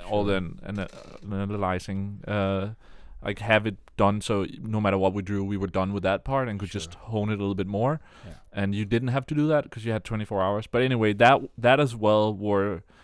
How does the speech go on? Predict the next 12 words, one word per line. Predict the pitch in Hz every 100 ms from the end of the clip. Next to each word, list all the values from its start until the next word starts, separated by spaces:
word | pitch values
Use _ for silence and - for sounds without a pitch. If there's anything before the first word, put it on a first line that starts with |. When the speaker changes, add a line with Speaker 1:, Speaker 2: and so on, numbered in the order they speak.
| _
Speaker 1:
just, | - -
like, | 127 110 -
way | 123 139
closer | 147 - 127 127 147
to | 131 120
something | - 117 113 120 110 107 - _
that | 120
we | 123
could | 127
use. | 139 156 127
And, | 113 -
uh, | - -